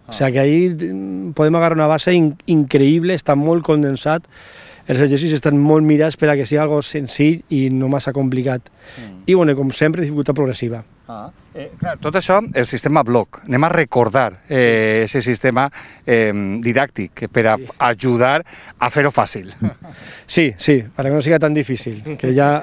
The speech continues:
Speaker 2: ya hay gente que me ha dicho, "No, no es fácil", digo, "No, no, fácil no, pero si no es, no, no es tan complicado". Bueno, el sistema bloc és un sistema visual, eh, que és, que és com una quadrícula on hi ha uns quadres negres i blancs.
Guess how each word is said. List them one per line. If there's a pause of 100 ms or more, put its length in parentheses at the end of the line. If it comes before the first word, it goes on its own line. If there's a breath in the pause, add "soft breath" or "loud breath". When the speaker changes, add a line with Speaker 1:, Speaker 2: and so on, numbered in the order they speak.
Speaker 2:
ya
hay
gente
que
me
ha
dicho, (160)
"No,
no
es
fácil",
digo,
"No,
no,
fácil
no,
pero
si
no
es,
no,
no
es
tan
complicado". (640 loud breath)
Bueno,
el
sistema
bloc
és
un
sistema
visual, (200)
eh,
que
és,
que
és
com
una
quadrícula
on
hi
ha
uns
quadres
negres
i
blancs.